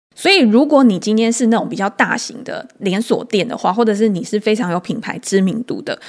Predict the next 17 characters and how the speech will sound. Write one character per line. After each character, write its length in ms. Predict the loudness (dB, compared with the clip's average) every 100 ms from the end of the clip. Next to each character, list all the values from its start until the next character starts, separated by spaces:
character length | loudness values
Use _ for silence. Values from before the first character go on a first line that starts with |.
| -8
百 100 | 2
货 140 | 4
公 120 | 4 2
司 120 | 0
可 120 | -4
能 100 | -4
会 40 | -6
给 140 | -6
你 120 | -6
一 40 | -6
些 160 | -6
折 220 | -8 -10 -10
扣， 200 | -8 -6
像 260 | -4 -4 -2
我 60 | -4
觉 160 | -4
得 240 | -2 -2